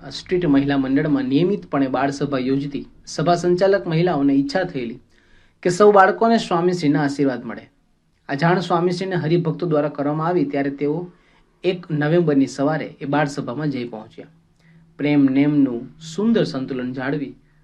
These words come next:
સ્વામીશ્રી સૌને પોષણ આપતા. આ જ હેતુસર તારીખ બે નવેમ્બરની સાંજે તેઓ લા મર્સી દરિયા કિનારે પધાર્યા.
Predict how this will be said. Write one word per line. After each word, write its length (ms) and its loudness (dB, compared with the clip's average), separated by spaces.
સ્વામીશ્રી 500 -2
સૌને 400 -6
પોષણ 400 -6
આપતા. 400 -18
આ 140 6
જ 80 2
હેતુસર 400 0
તારીખ 360 0
બે 280 2
નવેમ્બરની 520 4
સાંજે 380 2
તેઓ 240 -2
લા 320 0
મર્સી 380 -2
દરિયા 280 0
કિનારે 340 -2
પધાર્યા. 460 -10